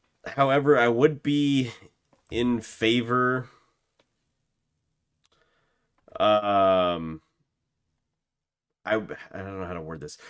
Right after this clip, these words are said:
Uh, so you give three extra bans per team. So you get your five,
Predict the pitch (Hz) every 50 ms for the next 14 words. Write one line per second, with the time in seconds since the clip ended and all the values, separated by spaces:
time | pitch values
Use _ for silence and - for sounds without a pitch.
0 | - - - _ _ - - - - - - - 147 127 123 117 110 117 120 117
1 | 120 123 143 151 143 - - - - - - - 120 127 139 143 127 104 120 120
2 | - - - - 113 95 95 101 101 98 98 92 - - - 104 101 98 92 -
3 | - 95 92 95 104 117 113 - _ _ _ _ _ _ _ _ _ _ _ -
4 | - - 117 117 117 123 117 110 110 107 101 - 113 113 110 113 120 135 156 156
5 | 156 -